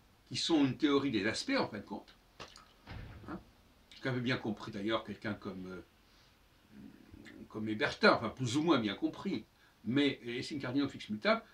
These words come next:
c'est tout simplement la, les, la, la succession des phases, euh, d'un cycle.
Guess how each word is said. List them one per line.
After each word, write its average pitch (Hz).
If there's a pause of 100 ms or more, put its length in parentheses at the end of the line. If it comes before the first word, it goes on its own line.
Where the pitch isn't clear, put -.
(100)
c'est -
tout 135
simplement 147 (260)
la, 143 (500)
les, 151
la, 151 (600)
la 165
succession 208
des 160
phases, 196 (600)
euh, 123
d'un 175
cycle. 175